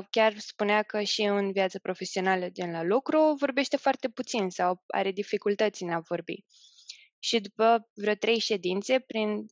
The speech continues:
faptul că a analizat situația și prin activitățile pe care le-am făcut împreună, a reușit să își impună mai mult punctul de vedere la lucru și a început să vorbească mai mult și se vedea și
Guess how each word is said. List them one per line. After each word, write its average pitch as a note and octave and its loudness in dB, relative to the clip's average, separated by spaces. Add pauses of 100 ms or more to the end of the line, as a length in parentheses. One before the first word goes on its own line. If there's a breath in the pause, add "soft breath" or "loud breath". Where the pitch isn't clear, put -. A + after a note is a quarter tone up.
faptul G3+ -2
că G#3 0
a G3+ 2 (120)
analizat G3 0
situația G3 -2
și G3 -4
prin F#3+ -4 (240)
activitățile G3 -2
pe F#3 -8
care F#3 0
le-am F#3 -4
făcut - -6
împreună, G3 -2 (1160 loud breath)
a - 2
reușit A#3 2
să B3 2 (460)
își - 0 (960 loud breath)
impună A3 2
mai G3 2
mult G3 0
punctul F#3+ -4
de F#3 -6
vedere F3+ 0
la F3 2
lucru F3+ -2
și F3+ -8
a F#3+ -4
început F#3+ -4
să - -10
vorbească F#3 -2
mai E3 -4
mult B3 0
și C4 -6
se C4 -2
vedea A#3+ 2
și A#3 0